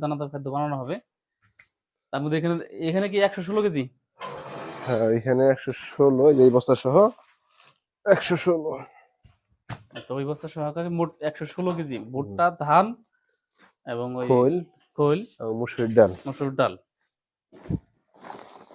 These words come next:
Speaker 1: আমাদেরকে একটু যে তথ্য জানাবেন যে আসলে কত কেজি দিতে হয় আর কি এই দুইশো কেজি দানাদার খাদ্য তৈরি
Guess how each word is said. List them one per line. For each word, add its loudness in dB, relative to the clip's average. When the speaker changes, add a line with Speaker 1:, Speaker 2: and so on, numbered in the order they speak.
Speaker 1:
আমাদেরকে -2
একটু -10
যে 0
তথ্য -16
জানাবেন 4
যে -2
আসলে -4
কত -6
কেজি 0
দিতে -2
হয় 4
আর -2
কি -4
এই -6
দুইশো -2
কেজি -2
দানাদার 4
খাদ্য -4
তৈরি 0